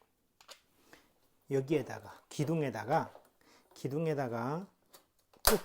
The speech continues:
껴주신 다음에 다시 너트를 넣고 조여주시면 됩니다.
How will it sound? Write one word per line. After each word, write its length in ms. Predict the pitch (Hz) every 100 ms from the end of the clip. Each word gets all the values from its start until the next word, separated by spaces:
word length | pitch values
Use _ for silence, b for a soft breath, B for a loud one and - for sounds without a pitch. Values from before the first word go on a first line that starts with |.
| -
껴주신 480 | 202 180 180 196 170
다음에 500 | 127 120 156 156 104 _ _ b b b b -
다시 520 | 120 117 - 180 190 196 - - - _ - - - b b b b b -
너트를 500 | 123 - 160 165 160
넣고 640 | 123 - - 175 185 190 - - _ _ _ b b b - -
조여주시면 500 | 185 165 151 135 117
됩니다. 400 | 107 104 104